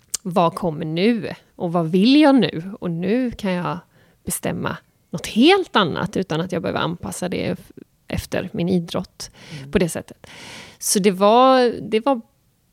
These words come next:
Speaker 1: blandade känslor, men aldrig, skulle jag säga, en total depp, utan mer så här, ja, men det är okej att, att s-, sörja den här personen nu som jag inte kommer vara längre.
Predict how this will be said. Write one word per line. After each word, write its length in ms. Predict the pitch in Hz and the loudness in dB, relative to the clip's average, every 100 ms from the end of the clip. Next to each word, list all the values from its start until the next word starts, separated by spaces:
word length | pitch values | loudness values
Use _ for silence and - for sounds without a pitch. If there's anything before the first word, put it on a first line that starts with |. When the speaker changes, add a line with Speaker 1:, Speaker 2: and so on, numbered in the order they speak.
| _ | _
Speaker 1:
blandade 440 | 240 254 214 - | 0 2 2 0
känslor, 440 | 196 254 233 - 185 | 0 2 2 0 -2
men 120 | 190 | -2
aldrig, 640 | - 220 202 180 196 214 | 2 2 4 4 4 2
skulle 240 | - 247 226 | 0 2 2
jag 140 | 185 | 2
säga, 380 | - 180 165 156 | 0 2 2 2
en 300 | 165 160 160 - _ _ _ _ _ _ _ - | 0 0 -2 -4 _ _ _ _ _ _ _ -8
total 680 | 190 - - 196 175 151 151 | -4 -2 2 4 4 2 -2
depp, 260 | - 220 - _ _ - | 0 2 0 _ _ -6
utan 520 | 139 - 160 160 170 | -6 -2 0 2 4
mer 340 | 190 202 196 | 4 4 4
så 140 | 185 156 | 2 -2
här, 100 | 156 | 0
ja, 100 | 196 | 0
men 280 | 208 208 202 - - - - _ 190 - | 2 0 -2 -12 -20 -20 -20 _ -20 -12
det 140 | - 202 | -2 2
är 40 | |
okej 460 | 233 - 202 233 208 | 2 0 0 0 0
att, 340 | 180 - - - | -4 -10 -18 -14
att 540 | 180 _ _ - - - - | -14 _ _ -20 -16 -14 -14
s-, 360 | 196 - - 214 | -12 -12 -10 -2
sörja 340 | - 202 160 180 | 2 2 2 2
den 100 | 214 | 2
här 100 | 190 | 2
personen 440 | - 170 170 165 | 0 0 -2 -4
nu 100 | 170 | -6
som 180 | - 185 | -6 -6
jag 80 | - | -6
inte 200 | 180 180 | -6 -8
kommer 420 | - - - 180 _ _ _ _ _ _ _ _ - | -10 -8 -10 -12 _ _ _ _ _ _ _ _ -8
vara 320 | 185 117 226 | -4 -2 0
längre. 400 | 254 269 - - | 0 0 -2 -8